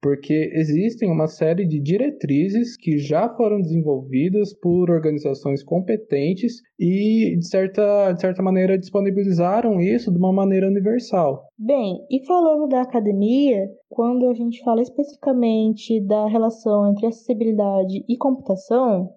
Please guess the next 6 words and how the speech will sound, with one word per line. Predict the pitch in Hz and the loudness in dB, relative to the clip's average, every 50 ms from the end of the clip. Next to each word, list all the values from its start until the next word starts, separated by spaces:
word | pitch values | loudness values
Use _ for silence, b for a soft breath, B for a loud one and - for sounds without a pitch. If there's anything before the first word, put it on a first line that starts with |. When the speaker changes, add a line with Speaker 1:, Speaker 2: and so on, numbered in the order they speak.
| _ _ _ _ - - - | _ _ _ _ -8 -2 -2
Speaker 2:
essa | 254 269 262 - 254 | -2 0 0 0 0
área | 220 208 220 254 262 254 220 - - | 2 2 2 2 2 2 0 0 0
é | 220 220 | 0 0
uma | 226 226 240 233 | 2 2 2 2
área | 226 226 220 220 240 254 262 262 - - _ - | 2 2 2 2 2 0 0 -2 -6 -14 _ -4
interdisciplinar. | 226 240 247 277 269 262 262 - - - 311 330 302 240 190 175 170 180 196 | -2 0 2 2 0 0 -2 -6 -4 -2 0 2 2 2 2 2 0 0 -2